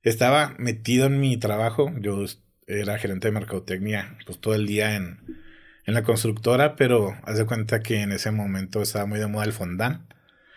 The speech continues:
Entonces llegaba y en las noches me ponía a moldear para ayudarle a los pasteles. Era de que,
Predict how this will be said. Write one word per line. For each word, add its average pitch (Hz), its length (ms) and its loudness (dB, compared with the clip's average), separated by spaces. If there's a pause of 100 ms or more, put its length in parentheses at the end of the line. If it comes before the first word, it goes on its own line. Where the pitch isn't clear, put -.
(180)
Entonces 117 220 2
llegaba 117 440 6
y 131 80 4
en 113 60 2
las 104 120 -4
noches 101 240 -4
me 110 140 0
ponía 101 280 -2
a 104 40 -2
moldear 107 540 2
para 110 160 2
ayudarle 98 360 -2
a - 20 0
los 104 160 -2
pasteles. 107 720 0 (540)
Era 104 180 2
de 113 120 2
que, 98 380 2